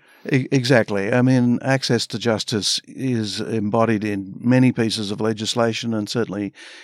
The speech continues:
in the philosophies of government and courts across the country. And that access is impeded if you can't find a solution, you,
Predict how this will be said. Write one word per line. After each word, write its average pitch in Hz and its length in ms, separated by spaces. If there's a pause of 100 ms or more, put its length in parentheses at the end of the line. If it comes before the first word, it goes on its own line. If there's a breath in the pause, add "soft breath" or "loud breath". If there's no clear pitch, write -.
in 110 160
the 104 80
philosophies 107 520
of 98 120
government 101 400
and 95 200
courts 101 420
across - 540
the 110 180
country. 107 500 (560 loud breath)
And 107 180
that 127 160
access 113 760
is 117 200
impeded 110 640 (480 loud breath)
if - 460
you 131 180
can't 117 460
find - 680
a 131 40
solution, 127 720
you, 104 120